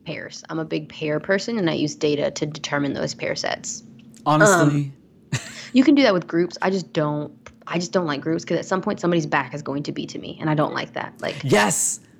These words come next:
Speaker 1: when I'm walking around, your back is to me. And you could argue with the pair, everybody's back is to you. But it's like the way I position them and the way I am is I kind of walk backwards in my classroom anyway.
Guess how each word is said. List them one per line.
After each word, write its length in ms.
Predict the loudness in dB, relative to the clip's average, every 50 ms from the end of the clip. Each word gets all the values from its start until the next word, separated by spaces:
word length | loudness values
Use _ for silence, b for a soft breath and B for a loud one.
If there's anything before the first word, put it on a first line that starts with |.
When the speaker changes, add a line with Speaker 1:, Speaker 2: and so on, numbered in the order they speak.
| _ 2
Speaker 1:
when 140 | 4 6 6
I'm 100 | 6 4
walking 320 | 4 2 2 0 -2 -2
around, 320 | 0 0 0 0 0 0
your 120 | 0 0 0
back 260 | 0 -2 -4 -2 -4
is 100 | -4 -4
to 140 | -4 -4 -2
me. 280 | -2 0 -2 -2 -4 -8 B B B B B
And 160 | -2 0 0 0
you 60 | 0
could 100 | 0 2
argue 380 | 2 2 2 2 0 -2 -2 -4
with 140 | -6 -8 -8
the 80 | -8 -10
pair, 340 | -6 -4 -2 -2 -2 -2
everybody's 540 | -4 -4 -2 -2 0 0 0 -2 -4 -6 -6
back 240 | -4 -6 -6 -6 -6
is 100 | -12 -12
to 100 | -6 -6
you. 120 | -4 -4 -4
But 140 | -2 -2 -2
it's 100 | 0 0
like 160 | 0 -2 0
the 80 | -2
way 220 | -2 0 0 0 0
I 60 | 0
position 560 | -2 -4 -4 -4 -2 -4 -2 0 0 0 2
them 240 | 2 2 2 0 2
and 100 | 2 4
the 40 | 4
way 160 | 4 4 4 4
I 260 | 4 4 4 6 4
am 320 | 2 0 0 -2 -2 -4 -6
is 120 | -6 -6 -6
I 60 | -6 -4
kind 200 | 0 0 0 0
of 60 | 2
walk 180 | 0 -2 -2
backwards 340 | -2 -4 -4 -4 -6 -8 -8
in 60 | -8
my 100 | -10 -12
classroom 380 | -10 -8 -8 -8 -6 -8 -10 -8 -6
anyway. 420 | -4 -4 -4 -4 -6 -8 -10 -10